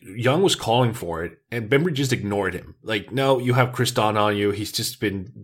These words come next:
basically owning your ass for the fat, past, you know, two minutes. I'm gonna move the ball in a different direction." Well, that's job done. That's, that is something that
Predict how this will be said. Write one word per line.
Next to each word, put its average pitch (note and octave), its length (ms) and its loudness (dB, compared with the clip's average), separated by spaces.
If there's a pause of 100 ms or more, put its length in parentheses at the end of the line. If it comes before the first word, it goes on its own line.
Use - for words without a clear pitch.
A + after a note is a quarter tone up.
basically G2+ 680 -2 (380)
owning G#2+ 280 0
your F#2+ 140 -2
ass F#2+ 300 2
for - 140 -8
the F2 100 -10
fat, F#2+ 440 -2
past, G2 360 -2
you G2+ 160 -10
know, F2+ 80 -14
two A2 200 -2
minutes. G2+ 440 -4 (400)
I'm G#2+ 160 -2
gonna A#2 120 0
move A#2+ 200 2
the A2+ 60 -6
ball G#2 280 4
in G2+ 60 0
a - 20 -6
different G2 300 -4
direction." F#2+ 440 -2
Well, D3 120 -6
that's F3+ 240 -6
job F3 320 -4
done. - 320 -4 (300)
That's, - 340 -2
that C#3+ 320 -2
is D#3+ 200 2
something C3 420 -2
that G#2 300 -8